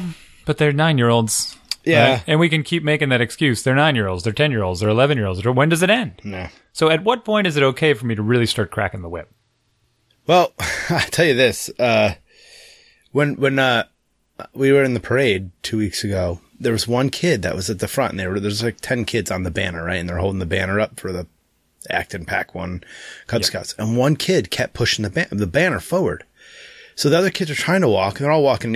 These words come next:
Speaker 2: and I, <laughs> I went up there, put the hand on the shoulder, and I was like, "Terwilliger, stop this right now, and I don't wanna see it again."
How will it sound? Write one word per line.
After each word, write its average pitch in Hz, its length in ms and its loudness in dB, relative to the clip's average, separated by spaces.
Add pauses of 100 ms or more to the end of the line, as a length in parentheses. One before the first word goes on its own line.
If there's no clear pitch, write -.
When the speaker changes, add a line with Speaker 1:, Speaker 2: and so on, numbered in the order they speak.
(160)
Speaker 2:
and 110 120 -2
I, 131 100 0 (220)
<laughs> - 260 -20
I 95 180 -4
went 117 180 2
up 190 140 -2
there, 101 240 0 (500)
put - 160 -10
the - 60 0
hand 135 260 0
on 135 120 0
the 123 60 -2
shoulder, 120 520 2 (180)
and 90 140 -4
I 87 80 -4
was 87 140 -4
like, 92 240 -6 (520)
"Terwilliger, 147 580 0 (380)
stop - 460 -2
this - 220 -2
right 110 200 0
now, 123 320 0 (920)
and 92 100 -6
I - 20 -2
don't 101 80 0
wanna 107 100 2
see 135 160 2
it 117 60 2
again." 87 240 -4